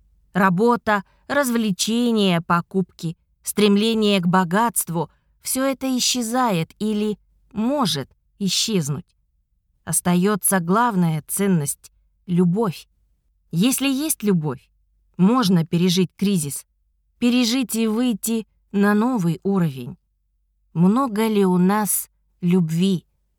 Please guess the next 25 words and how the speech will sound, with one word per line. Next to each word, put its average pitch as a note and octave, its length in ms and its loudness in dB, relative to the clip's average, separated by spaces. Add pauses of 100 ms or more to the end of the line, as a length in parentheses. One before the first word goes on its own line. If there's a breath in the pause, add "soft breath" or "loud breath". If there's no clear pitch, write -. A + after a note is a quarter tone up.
(220)
Вот G3 400 0
о E3 100 0
чем D#3 340 -2
надо E3 280 0
себя D#3+ 360 -4
спросить. F3 640 -6 (460)
Кого D#4 300 -2
вы G#3+ 160 0
любите G3 560 -4 (340)
и F#3+ 100 0
кто D4 280 -4
любит B3 400 -4
вас? G#3+ 420 -2 (720)
Вот G3+ 460 0
опора, F#3 640 -2 (440)
которая A#3 500 2
не G#3+ 140 2
подведет F#3 720 2 (400)
и E4+ 100 -4
позволит A3 680 0
спастись. - 680 -6 (720)
Надо A#3+ 260 2
посчитать C#4+ 720 -2
количество A#3+ 640 -4
любви. A#3+ 540 -2